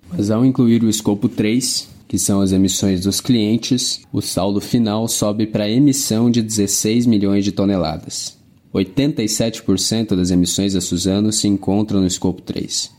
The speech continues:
Isso mostra o tamanho do desafio de descarbonizar empresas onde o escopo um e dois também são emissores.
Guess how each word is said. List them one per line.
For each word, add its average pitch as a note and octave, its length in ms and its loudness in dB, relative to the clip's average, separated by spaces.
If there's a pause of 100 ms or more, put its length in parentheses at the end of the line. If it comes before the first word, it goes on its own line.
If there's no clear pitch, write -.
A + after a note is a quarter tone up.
(160)
Isso G2 300 0
mostra F#2+ 360 0
o - 20 -6
tamanho A#2 540 2
do G2+ 120 -2
desafio G2 540 0
de G2+ 120 0
descarbonizar F#2+ 840 0
empresas G#2 920 0 (180)
onde G2+ 360 2
o G2 80 4
escopo G2 520 -2
um A2 240 4
e G#2 60 0
dois F#2+ 400 -2
também A2 460 0
são G2+ 300 0
emissores. - 720 -2